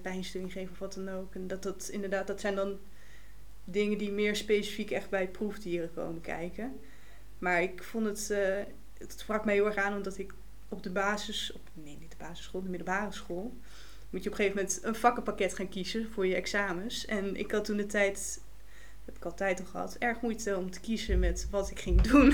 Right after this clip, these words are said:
<laughs> Want ik vond alles wel interessant. En, eh, ik, ik, op zich, als ik mijn, eh,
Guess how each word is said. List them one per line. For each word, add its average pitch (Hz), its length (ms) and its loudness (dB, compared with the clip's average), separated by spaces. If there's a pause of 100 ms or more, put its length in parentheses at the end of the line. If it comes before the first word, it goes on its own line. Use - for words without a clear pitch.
(120)
<laughs> - 100 0
Want - 400 8 (420)
ik 294 180 6
vond 220 120 2
alles 262 280 10
wel 220 120 8
interessant. 208 640 6
En, 202 240 4
eh, 202 160 2
ik, - 140 -2
ik, - 420 -2
op - 80 -6
zich, 214 280 0
als 202 220 -2
ik - 140 -6
mijn, 180 420 0 (760)
eh, 190 320 0